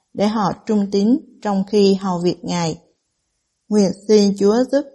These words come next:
chúng con học theo gương những người trung tín hầu việc Ngài, luôn nhìn Chúa Giêsu là cội rễ của đức tin để giúp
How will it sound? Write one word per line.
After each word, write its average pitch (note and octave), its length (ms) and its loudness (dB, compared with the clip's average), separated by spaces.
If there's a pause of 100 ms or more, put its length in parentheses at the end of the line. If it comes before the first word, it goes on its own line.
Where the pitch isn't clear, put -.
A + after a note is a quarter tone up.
chúng A3+ 220 -2
con G3 380 0 (260)
học F#3+ 360 -6
theo G3+ 200 -2
gương G3+ 360 4 (200)
những G3 260 2
người B3 300 8
trung G3+ 260 -2
tín A3 240 2
hầu B3+ 240 0
việc F#3 260 0
Ngài, F3 360 -6 (440)
luôn G#3+ 280 4
nhìn F#3+ 260 4
Chúa A3 220 2
Giêsu G3 540 0 (300)
là G3 160 0
cội F3+ 340 2
rễ E3 260 -2
của F3+ 180 -4
đức A#3+ 200 -2 (140)
tin F#3+ 240 2 (340)
để F#3 260 2
giúp C4 100 0